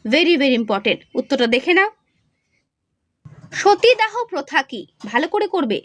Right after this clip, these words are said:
আমি যেগুলো বলছি এগুলো ভালো করে করবে। দেখো, তোমাদের ফার্স্ট ইউনিট টেস্ট পরীক্ষা কিন্তু পনেরো, মানে পনেরোর মধ্যে হয়েছিল, এবার সেকেন্ড ইউনিট টেস্ট পরীক্ষা কিন্তু হবে পঁচিশে।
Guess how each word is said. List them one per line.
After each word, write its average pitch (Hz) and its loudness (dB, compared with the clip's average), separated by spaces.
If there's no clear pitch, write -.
আমি 262 2
যেগুলো 302 2
বলছি 349 0
এগুলো 349 2
ভালো 269 -2
করে 370 -4
করবে। 302 -4
দেখো, 320 0
তোমাদের 302 -8
ফার্স্ট 403 -2
ইউনিট 349 2
টেস্ট - -14
পরীক্ষা 359 -2
কিন্তু 370 0
পনেরো, 302 -2
মানে 262 2
পনেরোর 392 2
মধ্যে 330 4
হয়েছিল, 233 0
এবার 269 2
সেকেন্ড 415 -2
ইউনিট 415 2
টেস্ট 381 -2
পরীক্ষা 330 2
কিন্তু 349 4
হবে 294 -2
পঁচিশে। 320 -6